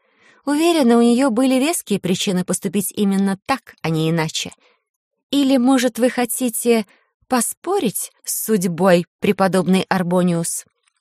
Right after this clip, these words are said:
Моя речь, щедро сдобренная язвительностью, все-таки нашла брешь в броне непоколебимости демона.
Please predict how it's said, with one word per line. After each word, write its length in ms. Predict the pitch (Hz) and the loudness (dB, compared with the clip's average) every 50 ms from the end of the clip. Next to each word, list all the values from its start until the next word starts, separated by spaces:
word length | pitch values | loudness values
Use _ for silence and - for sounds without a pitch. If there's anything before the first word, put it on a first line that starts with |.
| _ _ _ _ _ _ _ _ _ _ - - | _ _ _ _ _ _ _ _ _ _ -4 0
Моя 260 | 208 220 220 220 208 | 2 4 4 4 4
речь, 260 | 233 240 226 - - - | 4 2 0 0 -4 -4
щедро 380 | - - 233 208 180 185 196 | -2 0 0 0 0 0 -2
сдобренная 540 | 175 165 180 226 175 196 196 190 190 185 180 | -2 4 2 4 4 4 0 2 2 2 2
язвительностью, 760 | 180 180 156 160 156 160 - - 190 196 208 214 - - 220 | 0 0 -2 -4 -4 -6 -4 -2 -2 0 0 -2 -2 -4 -6
все-таки 420 | 214 - - 330 - 330 302 - 285 | -6 -4 -6 -6 -6 -6 -4 0 2
нашла 380 | 254 277 269 - - 214 190 170 | 2 2 2 2 2 2 2 2
брешь 340 | 160 147 185 180 165 - 165 | 2 2 2 2 2 0 -2
в 40 | |
броне 460 | 151 156 151 156 156 185 226 254 233 - - - - _ - | -2 0 0 2 4 4 4 4 2 0 -8 -20 -18 _ -2
непоколебимости 880 | 233 240 - 226 - 208 190 170 151 151 190 185 180 175 - - 185 | -2 0 0 0 0 2 0 2 2 2 2 2 2 0 -2 -2 -4
демона. 460 | 156 139 156 147 135 131 131 135 139 | -2 0 0 0 0 0 -4 -6 -10